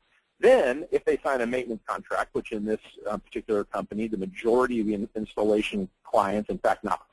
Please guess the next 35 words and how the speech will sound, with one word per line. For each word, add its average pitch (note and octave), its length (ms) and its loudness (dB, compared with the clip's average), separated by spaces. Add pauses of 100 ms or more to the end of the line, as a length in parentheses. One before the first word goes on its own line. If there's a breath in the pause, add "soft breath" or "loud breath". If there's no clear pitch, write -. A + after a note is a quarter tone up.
if - 120 -12
not F#2+ 220 -4
the F#2 140 -4
majority, F#2 460 0
if, - 80 -6 (160)
you F#2+ 100 -8
know, D#2+ 100 -12 (160)
almost G2 360 -2
all A#2+ 260 8
of F2+ 120 0
them F#2+ 220 -8 (320 loud breath)
sign B2 180 0
a A2 60 0
maintenance E3 400 -2
contract, G2 480 -6 (380)
then D#3+ 440 4 (200)
they B2+ 80 -6
get B2 180 -8
to C#3+ 60 -12
meet A#2+ 340 -8
their B2+ 120 -4
crew E3 440 -2
who's A2+ 160 -8
gonna A#2 200 -6
take - 260 -8
care G#2 260 -4
of G#2 240 -10
their, G#2 220 -6 (100)
their G2+ 120 -6
property B2+ 400 -6
on G2 100 -10
a F#2 40 -10
regular F#2+ 420 -6
basis. - 400 -6 (420)
Then, D3+ 460 0